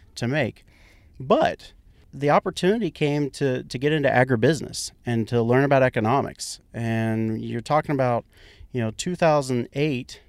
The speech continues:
where there were so many dynamics. I mean, that's when you saw the, the price of farmland in Iowa going over five thousand bucks an acre. And you saw commodities getting just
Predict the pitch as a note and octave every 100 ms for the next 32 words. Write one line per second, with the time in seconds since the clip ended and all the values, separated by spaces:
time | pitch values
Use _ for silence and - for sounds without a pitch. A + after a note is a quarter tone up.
0 | _ _ - - - _ - B2+ B2+ A#2+
1 | A#2 A#2 B2 A2+ A2+ - D#3 C#3+ C#3+ C3+
2 | A#2 A#2 A2+ A2+ A#2+ G#2 - G#2+ G#2 G#2+
3 | A#2+ - C3+ B2 A#2+ B2+ A#2+ A2+ A2+ A2
4 | A2+ G#2 A#2 A#2+ - A2+ A#2+ A2+ B2 B2
5 | A#2 G#2+ G2+ C3 C3 G#2 A2 A2 A2 A2+
6 | A#2+ C3 B2 C3 C3 C3+ B2 A2+ B2 A#2+
7 | G#2+ G#2 A#2+ - - - - - A2 G#2+
8 | G#2 A2+ A#2 - A#2+ A#2+ A#2 A2+ - -
9 | - - - _ - B2+ A#2 A#2+ B2+ A#2+
10 | A#2 G#2 A2 - B2+ C3 A#2+ A2+ G#2 -
11 | _ - C#3 B2